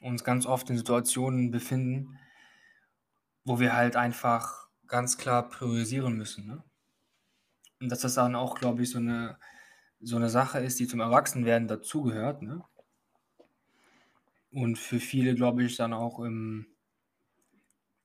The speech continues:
grad in der, in dieser Übergangsphase sehr herausfordernd sein kann, dass man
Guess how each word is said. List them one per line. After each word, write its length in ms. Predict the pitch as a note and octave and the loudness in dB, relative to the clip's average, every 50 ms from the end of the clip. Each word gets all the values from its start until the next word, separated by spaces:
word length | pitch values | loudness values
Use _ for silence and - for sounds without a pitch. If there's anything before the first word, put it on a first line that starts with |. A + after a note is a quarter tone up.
| _ - | _ -6
grad 260 | B2 B2+ B2 C3 C3+ | 2 4 4 4 4
in 100 | C3+ B2 A#2+ | 4 2 2
der, 200 | A#2+ A#2 A#2 A#2 | 4 4 4 2
in 100 | B2 A#2+ | 0 -2
dieser 240 | A2+ A2+ A2 A2+ A2+ | -4 -2 -2 -2 -4
Übergangsphase 800 | C#3+ D3+ D#3 D#3 C#3+ C3 C3 C3 - - - C3 B2 B2 A#2+ A#2 | -2 0 2 4 4 2 2 -2 -4 0 2 2 2 4 2 0
sehr 480 | A2 A2+ A#2 A#2 A#2+ A#2+ A#2+ A#2+ - - | 0 2 4 6 6 6 6 4 2 0
herausfordernd 720 | - A2+ A2 A#2 B2+ C3+ C3 - - A2+ A#2 A2+ A2+ - | -2 0 2 4 4 4 2 0 -4 -4 -2 -2 -4 -4
sein 240 | A#2 A2 A2 A2 | -6 -6 -6 -6
kann, 180 | - - A2 G#2+ | -8 -10 -10 -10
dass 160 | G#2 G#2+ - | -10 -10 -8
man 260 | A#2 A2+ A2 A2+ G#2+ | -6 -6 -6 -6 -8